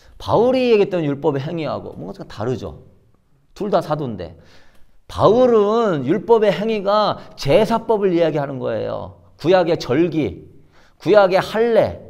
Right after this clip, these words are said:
그런 것들에 대해서는 폐해졌다. 그걸로 구원받는 것이 아니다. 믿음으로 구원받는 것이다. 그렇지만 그 믿음에는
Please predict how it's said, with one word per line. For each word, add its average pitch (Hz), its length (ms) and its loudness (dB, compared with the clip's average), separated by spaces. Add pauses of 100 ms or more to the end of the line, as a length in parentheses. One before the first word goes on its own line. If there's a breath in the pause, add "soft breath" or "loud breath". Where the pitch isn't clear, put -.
(960)
그런 254 340 4
것들에 220 400 4
대해서는 180 400 0
폐해졌다. 156 1000 2 (580)
그걸로 262 360 4
구원받는 202 440 2
것이 147 220 0
아니다. 117 480 -6 (120)
믿음으로 240 500 4
구원받는 156 460 -2
것이다. 90 480 -12 (680)
그렇지만 180 480 -4
그 170 100 -2
믿음에는 147 760 -2